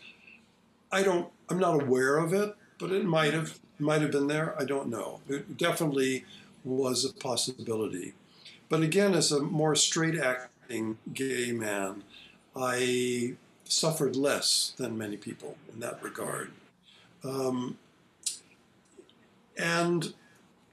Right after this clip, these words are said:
I think, as is probably true of most gay people,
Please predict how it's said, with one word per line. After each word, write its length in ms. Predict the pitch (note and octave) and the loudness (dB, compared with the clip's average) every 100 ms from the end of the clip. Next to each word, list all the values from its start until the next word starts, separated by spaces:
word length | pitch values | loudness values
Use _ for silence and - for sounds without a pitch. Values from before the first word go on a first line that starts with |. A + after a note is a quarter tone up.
| - | -4
I 120 | E3+ | -2
think, 400 | D#3+ - C#4+ - | -2 0 2 2
as 180 | D3+ B2+ | 2 2
is 180 | B2 - | 0 -2
probably 580 | - D#3 D#3+ C#3+ B2 A2 | -4 -2 0 0 -2 -4
true 460 | - - D3 C3+ A2+ | -4 0 2 4 2
of 340 | A2 - - _ _ | 0 -6 -20 _ _
most 480 | C3 B2+ C#3+ D#3+ - | -8 -2 -2 -2 -4
gay 180 | A2 A2 | -4 -4
people, 560 | A2+ A#2 - G#2+ G#2+ | -4 -8 -2 -2 -2